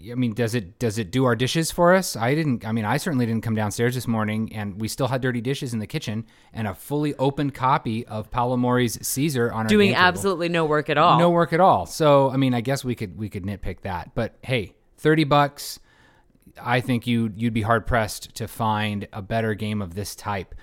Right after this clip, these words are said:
Speaker 1: uh, except for one. And this actually might cause me to break a long-standing rule of mine. I have rules when it comes to the games I'm willing to put in my collection.
Speaker 2: What's the rule?
Speaker 1: Mainly when it comes to theme.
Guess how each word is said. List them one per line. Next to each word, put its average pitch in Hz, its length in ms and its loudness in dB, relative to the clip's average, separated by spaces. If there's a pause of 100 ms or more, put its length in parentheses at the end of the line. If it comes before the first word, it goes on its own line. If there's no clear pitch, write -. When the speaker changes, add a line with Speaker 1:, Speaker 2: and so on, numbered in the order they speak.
(240)
Speaker 1:
uh, 107 240 -4
except 160 380 -2
for 180 100 0
one. 175 400 4 (380)
And 127 300 -2
this 120 280 -6 (120)
actually 139 560 -2 (580)
might 160 400 0
cause 190 320 2
me 185 180 0
to 190 220 -2
break 180 540 2
a 151 340 2
long-standing 170 720 2
rule 160 300 2
of 98 80 -2
mine. 78 380 -8 (300)
I 226 60 -2
have 233 140 2
rules 170 340 6
when 110 100 0
it 104 60 -4
comes 101 300 -4
to 110 140 -8
the 98 100 -4
games 101 280 -2
I'm 95 160 -2
willing 95 260 -4
to 90 60 -8
put 104 160 -6
in 92 120 -8
my 85 140 -10
collection. - 520 -14 (180)
Speaker 2:
What's 185 220 -4
the 208 160 -2
rule? 196 460 0
Speaker 1:
Mainly 196 400 -2
when 175 140 0
it 156 60 -4
comes 147 260 -2
to 127 100 -10
theme. 127 480 -2